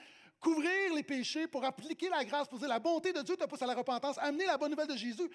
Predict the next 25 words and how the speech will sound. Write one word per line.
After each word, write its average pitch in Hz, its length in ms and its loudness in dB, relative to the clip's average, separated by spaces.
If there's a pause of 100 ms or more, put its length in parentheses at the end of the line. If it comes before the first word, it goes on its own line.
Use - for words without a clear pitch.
(240)
Mais 226 100 0
vous 269 220 4
devez 320 360 2
avoir 311 240 4
le - 80 2
courage 285 440 0
de 277 80 -4
prendre 277 220 -4
soin 320 140 -2
les 269 160 -2
uns 269 40 -2
des 262 200 -4
autres. » 330 280 -2 (1900)
Donc, 277 280 0
on 220 100 0
doit 277 220 0
s'impliquer, 311 640 -4
c'est 240 140 -10
ce - 80 -18
que 330 80 -2
la 277 100 0
parole 202 240 -2
de 190 120 -4
Dieu 175 200 -10
dit. 170 120 -12